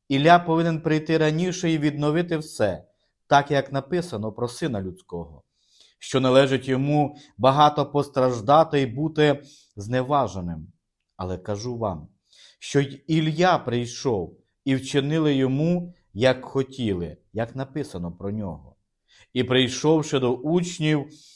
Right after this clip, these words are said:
побачив багато народу навколо них і книжників, які сперечались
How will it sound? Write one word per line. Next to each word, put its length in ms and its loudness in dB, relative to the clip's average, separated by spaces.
побачив 600 4
багато 460 4
народу 600 2
навколо 480 0
них 360 -4
і 80 -2
книжників, 880 -4
які 300 2
сперечались 1000 0